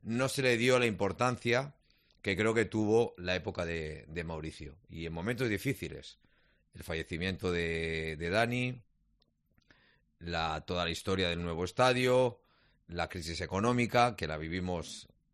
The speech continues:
haciendo casi, casi, eh, el estadio, así que, por lo tanto, constru-, estábamos haci-, construyendo un estadio y se veía una crisis económica tremenda, y conseguimos acabar el estadio.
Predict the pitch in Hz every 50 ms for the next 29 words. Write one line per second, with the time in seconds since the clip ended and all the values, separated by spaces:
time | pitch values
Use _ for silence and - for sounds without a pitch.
0 | _ _ _ - 80 80 - - 92 95 92 90 90 90 87 85 85 82 80 82
1 | 80 73 - - 90 90 - - 85 73 - 98 95 - - 98 90 87 82 -
2 | _ _ - _ _ _ _ _ _ - 85 82 82 - 92 87 85 82 - -
3 | - 101 104 107 120 131 143 - - - 82 - - 85 82 92 76 92 87 82
4 | 85 90 90 104 87 90 - - 92 - - 101 104 110 113 95 113 101 98 107
5 | 87 - 107 92 - 95 95 98 98 95 95 92 - - 107 110 113 127 131 113
6 | 101 92 87 - 92 80 82 87 95 98 98 95 92 90 90 87 - - 85 85
7 | 92 90 90 87 - 87 92 101 92 104 98 - 92 92 98 113 120 110 98 82
8 | - - - - - - _ - 110 113 - - 107 104 - - 95 95 135 156
9 | 143 110 85 - 82 76 - 78 76 80 78 76 71 73 - - 71 67 - -
10 | - -